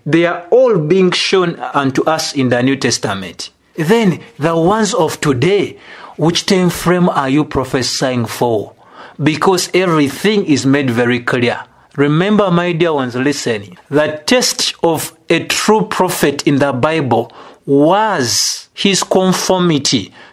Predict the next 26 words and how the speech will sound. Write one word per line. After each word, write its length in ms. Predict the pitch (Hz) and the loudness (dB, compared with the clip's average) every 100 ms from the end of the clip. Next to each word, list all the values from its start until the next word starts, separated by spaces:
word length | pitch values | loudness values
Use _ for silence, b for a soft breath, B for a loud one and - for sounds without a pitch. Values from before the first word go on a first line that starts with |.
| B | B
to 160 | - 123 | -2 0
the 160 | 123 | 2
word. 480 | 117 131 139 101 - - - _ - | 4 2 0 -4 -8 -12 -14 _ -6
And 200 | 139 139 139 | 0 2 4
when 180 | 143 151 | 4 2
you 80 | 151 | 0
study 300 | - 208 185 | 0 0 2
the 140 | 180 | 2
book 240 | 156 196 196 | 2 2 2
of 180 | 147 - | 0 0
Isaiah, 600 | 151 143 170 175 110 - | 2 2 2 0 -2 -2
the 100 | 147 | -2
chapter 320 | 123 156 131 135 | 0 -2 -2 0
eight, 180 | 131 | 0
verses 300 | 127 123 113 | 0 -2 -2
twenty, 360 | - 127 123 101 b b | 0 0 0 -4 b b
this 160 | 147 180 | 2 4
is 100 | 147 | 2
what 180 | 151 | 2
it 120 | 131 - | 0 0
says 340 | 139 113 92 | 0 0 0
in 140 | 120 | -2
Isaiah 400 | 117 113 135 123 110 | 0 0 0 0 -2
eight, 380 | 117 92 - - _ _ | -2 -4 -10 -12 _ _
verses 360 | 139 127 - - | -2 -2 0 0
twenty. 380 | 120 110 95 | -2 -2 -6